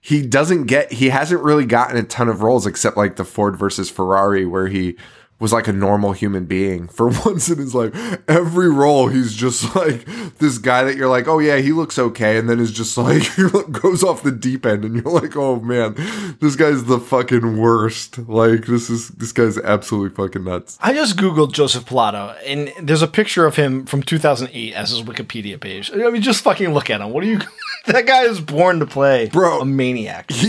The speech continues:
Speaker 1: is, he, in two thousand eight, w-, yeah, two thousand eight, he's wearing suspenders and dog tags. <laughs> Motherfucker is a villain. <laughs>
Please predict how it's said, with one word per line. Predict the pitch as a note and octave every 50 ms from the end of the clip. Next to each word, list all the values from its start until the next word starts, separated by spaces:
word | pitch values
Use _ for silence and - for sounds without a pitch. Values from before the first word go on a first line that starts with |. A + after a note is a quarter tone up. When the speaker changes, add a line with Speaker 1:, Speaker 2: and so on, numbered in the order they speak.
| G3+ - A3+
Speaker 1:
is, | A3+ F3 F#3 E3 C#3+ C3+ - -
he, | C#3 C3 F3+ F#3 F3+ F#3 F3+ - - - -
in | E3+ E3 E3 D3
two | - D#3+ F3 F3
thousand | F#3 F#3+ G3 F#3 E3 F3 E3+ D#3+ D#3+ D#3 - _
eight, | - C#3 C#3 C#3+ C#3 A#2 -
w-, | D3 D3 C#3 C#3+ B2 - - - - - D3
yeah, | C3+ B2 A#2+ G2+
two | F#2+ - D3 C3+
thousand | D#3+ D#3+ E3 C#3+ D3 C#3
eight, | B2+ C3 C3 - A2+
he's | A2+ C#3+ C#3+ C3
wearing | C3 D3 C#3 C3+ D3 D#3+ E3+ F3
suspenders | - - D3+ C3 - - - - A2 A2 A#2 A#2+ C3+ C#3+ C#3+ -
and | - A#2+ A#2 G#2+
dog | F2+ A2+ G2+ G#2+ G#2 G2 E2+ -
tags. | - E2+ E2 E2+ D#2+ E2+ - - -
<laughs> | G4+ A#4 A4+ G4+ F#4+ F4+ E4+ E4 E4 - C5+ - G4 - - - - - - - _ _ _ _ _ _ _ _
Motherfucker | F3 E3+ D#3 - F#3+ G3+ G3 G3 - - D3+ D#3 D3+ - - A#2+ A2+ A2 G#2 - D#3+ F#3 F#3 E3+ - - -
is | F3 F3+ D3+ D3+
a | D3 C3+
villain. | A#2+ A#2 A#2+ A#2+ A#2+ B2+ C3+ C#3+ D3 D3 C#3 B2+ B2+ B2+ B2 B2+ B2 A#2+ A#2 A2+ G#2+ G#2+ A#2+ -
<laughs> | D#3+